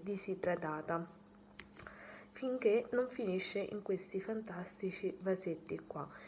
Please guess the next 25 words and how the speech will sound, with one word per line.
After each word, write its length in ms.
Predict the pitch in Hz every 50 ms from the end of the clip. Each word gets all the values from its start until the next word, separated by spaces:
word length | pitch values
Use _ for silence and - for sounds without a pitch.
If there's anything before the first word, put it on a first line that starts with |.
| - - -
Quindi 360 | - 214 202 202 208 - - -
è 80 | 208
un 160 | 196 185 180 185
origi-, 580 | 190 202 214 220 233 240 226 226 - 233 - -
eh, 280 | - 190 185 180 -
è 100 | - 196
un 160 | 196 190 190
ingrediente 600 | 185 180 185 - 226 226 220 196 175 175 180 190
che 120 | 185 190 190
proviene 720 | 185 - - 202 196 - 190 175 170 180 190 - - -
tutto 640 | - 247 240 214 - - - - 233 - - - - - - -
naturalmente 800 | - 196 190 - 214 214 220 220 202 185 170 170 - - 156 -
dalla 280 | - 185 175 170 170 170
natura, 520 | 170 170 165 165 - 160 156 160 165 160 160 - - - - - -
non 200 | 220 220 208 202
è 100 | 202 202
un 120 | 196 190
prodotto 500 | 185 - - 180 175 165 160 160 - -
chimico, 680 | 175 - - - 233 240 240 247 254 247 - 247 233 - -
non 280 | 208 214 233 262 247
c'è 160 | 226 - 208 190
assolutamente 840 | 180 - - 190 175 175 175 170 170 165 180 175 170 - - 170 165
niente 520 | 170 170 180 185 180 175 170 170 - 160
di 180 | 160 165 160 160
chimico 640 | - 185 170 156 156 170 185 - - 254 262 302 302